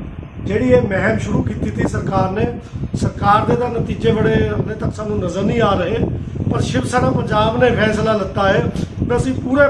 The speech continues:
ਪੰਜਾਬ ਦੇ ਹਰ ਸ਼ਹਿਰ ਦੇ ਵਿੱਚ ਨਸ਼ਾ ਛਡਾਉਣ ਵਾਸਤੇ ਇੱਕ ਪੰਜਾਬ 'ਚ ਮੁਹਿੰਮ ਸ਼ੁਰੂ ਕਰ ਰਹੇ ਨੇ, ਜਿਹਦਾ ਅਸੀਂ ਆਜ਼ਾਦੀ ਦੇ ਦਿਹਾੜੇ, ਕਿਉਂਕਿ ਸਾਡਾ ਪੰਦਰਾਂ ਅਗਸਤ ਨੂੰ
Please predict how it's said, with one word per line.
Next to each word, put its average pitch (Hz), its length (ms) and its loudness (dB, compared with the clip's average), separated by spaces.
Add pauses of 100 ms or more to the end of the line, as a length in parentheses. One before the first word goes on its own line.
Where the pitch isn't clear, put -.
ਪੰਜਾਬ 208 480 2
ਦੇ 208 160 0 (320)
ਹਰ 285 140 6
ਸ਼ਹਿਰ 262 320 2
ਦੇ 247 140 2
ਵਿੱਚ 196 320 -2 (480)
ਨਸ਼ਾ 208 340 2
ਛਡਾਉਣ 214 380 2
ਵਾਸਤੇ 208 360 0
ਇੱਕ 220 140 -2
ਪੰਜਾਬ 202 440 0
'ਚ - 40 -6
ਮੁਹਿੰਮ 202 280 0
ਸ਼ੁਰੂ 220 200 -4
ਕਰ 202 200 0
ਰਹੇ 180 160 -2
ਨੇ, 220 140 -2 (420)
ਜਿਹਦਾ 262 320 4
ਅਸੀਂ - 220 0 (300)
ਆਜ਼ਾਦੀ 233 420 2
ਦੇ 262 140 6
ਦਿਹਾੜੇ, 208 280 2
ਕਿਉਂਕਿ 208 320 0
ਸਾਡਾ 196 380 0 (320)
ਪੰਦਰਾਂ 226 360 0
ਅਗਸਤ - 260 -2
ਨੂੰ - 220 -2